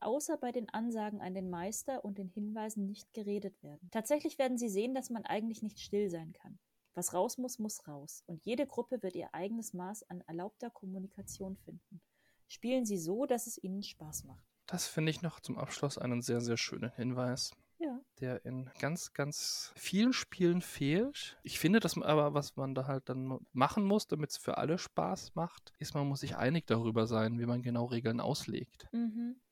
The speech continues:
Speaker 2: Und welche Regelbrüche in der Runde vielleicht auch okay sind.
Speaker 1: Ja, das ist ähnlich so, wie bei jener, jeder Uno-Runde meiner Meinung nach erstmal ausgehandelt <laughs> werden muss, mit welchen Regeln spielt man's eigentlich.
Speaker 2: <laughs> Ja,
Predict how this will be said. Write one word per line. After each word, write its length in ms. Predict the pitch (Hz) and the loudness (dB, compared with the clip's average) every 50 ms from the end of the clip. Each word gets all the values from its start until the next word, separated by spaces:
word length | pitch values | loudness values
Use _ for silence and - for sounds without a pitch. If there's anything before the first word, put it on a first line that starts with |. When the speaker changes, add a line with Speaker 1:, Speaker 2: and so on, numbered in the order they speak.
| - - | -10 -4
Speaker 2:
Und 200 | - 123 120 - | -4 -4 2 4
welche 280 | 123 120 - - 127 - - - - _ - | 4 4 4 4 0 0 -2 -10 -16 _ 0
Regelbrüche 800 | 131 127 131 139 180 165 135 - - - 139 139 135 - - 123 | 2 2 4 6 6 6 6 4 6 8 8 8 10 8 6 6
in 160 | - 120 120 | 6 6 6
der 140 | 113 117 120 | 6 6 6
Runde 340 | 123 120 123 139 131 131 - | 8 6 6 6 6 4 4
vielleicht 380 | - - 117 117 117 110 - | 4 6 8 8 8 8 8
auch 160 | - - - | 6 6 6
okay 300 | 113 113 - - 127 123 135 | 4 0 0 4 4 4 4
sind. 320 | - 117 113 117 - - - - _ _ _ _ _ _ _ _ _ _ - | 4 2 0 -2 -2 -6 -12 -18 _ _ _ _ _ _ _ _ _ _ -8
Speaker 1:
Ja, 180 | 226 214 208 - _ - _ _ _ - | -8 -8 -8 -10 _ -20 _ _ _ -6
das 160 | 220 214 202 | -4 -4 -2
ist 120 | 220 - - | -2 -2 0
ähnlich 380 | - 220 240 254 269 254 - - | 0 0 2 2 0 0 -2 -2
so, 200 | 247 247 233 220 | -2 -2 -2 -2
wie 100 | 240 233 | -4 -4
bei 180 | - 214 208 | -2 -2 -2
jener, 520 | 214 202 202 220 220 226 220 208 202 - - | -2 -2 -4 -4 -2 -2 -2 -2 -4 -4 -6
jeder 400 | 196 - 214 220 214 233 220 - | -8 -6 -4 -4 -2 -2 -4 -2
Uno-Runde 920 | - 220 247 254 262 247 226 - - 190 196 202 208 214 226 233 233 240 | -2 -2 0 0 0 0 0 0 -2 -2 -2 -2 -2 -2 -4 -4 -4 -4
meiner 360 | 226 214 202 196 196 202 208 208 | -4 -4 -4 -4 -4 -4 -6 -6
Meinung 300 | 202 202 202 208 214 208 | -6 -6 -6 -6 -6 -8
nach 200 | 202 202 214 208 | -8 -8 -10 -10
erstmal 340 | - 202 - - 208 202 | -12 -12 -10 -10 -8 -8
ausgehandelt 580 | - - 214 - - 214 202 208 202 202 196 202 - | -6 -8 -8 -8 -8 -6 -6 -4 -4 -6 -6 -8 -6
<laughs> 100 | - - | 0 4
werden 200 | 285 214 214 214 | 4 4 4 4
muss, 220 | 214 220 220 - | 2 0 -2 -4
mit 140 | - 202 - | -8 -4 -2
welchen 220 | 196 220 214 - 202 | -2 0 0 0 -2
Regeln 360 | 196 202 220 240 - 226 202 | -2 -2 -2 0 2 2 2
spielt 440 | 196 - - - - - 240 - - - | 2 0 -2 -2 -2 -2 -2 -2 -2 -4
man's 320 | - 240 214 - - - - - | -4 -2 -2 -4 -4 -4 -2 -2
eigentlich. 520 | - 170 175 180 - 170 - - - - - - | -2 -2 -4 -4 -6 -10 -14 -14 -18 -12 -6 -4
Speaker 2:
<laughs> 260 | 143 135 - - - _ - _ _ _ _ _ - - - _ _ - - - 131 160 196 208 196 160 - - - - - | -4 -4 -4 -8 -20 _ -20 _ _ _ _ _ -20 -20 -20 _ _ -20 -12 -6 -4 -2 -2 0 0 -2 -2 -4 -8 -8 -2
Ja, 240 | - 135 135 131 | 0 2 2 2